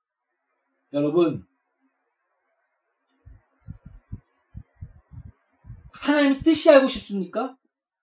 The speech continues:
아, 기도해서 하나님 뜻 물어봐. 그것도 일리는 있지만, 하나님의 뜻이 알고 싶다면 성경을 읽으십시오.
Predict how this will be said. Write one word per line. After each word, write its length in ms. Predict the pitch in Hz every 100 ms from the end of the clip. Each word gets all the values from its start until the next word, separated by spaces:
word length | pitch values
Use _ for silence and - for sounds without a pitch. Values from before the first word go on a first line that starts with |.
| _
아, 320 | 180 202 196
기도해서 400 | - 208 247 208
하나님 220 | 214 202
뜻 120 | 247 196
물어봐. 500 | 196 226 196 - - _ _ _ _ _ _ _ _ _ _ _ _ _ _ _ _ _ _ - - _ _ _ _ _ _ _
그것도 640 | - 170 240 247 285 294
일리는 500 | 240 185 202 202 214
있지만, 800 | 190 143 - 165 - 95 110 95 _ _ _ _ _ _ _ _ _ _
하나님의 380 | - 214 214 190
뜻이 220 | 226 185
알고 180 | 190 175
싶다면 600 | - - 202 151 165 -
성경을 640 | _ - 196 208 208 202 190
읽으십시오. 500 | 175 156 - 104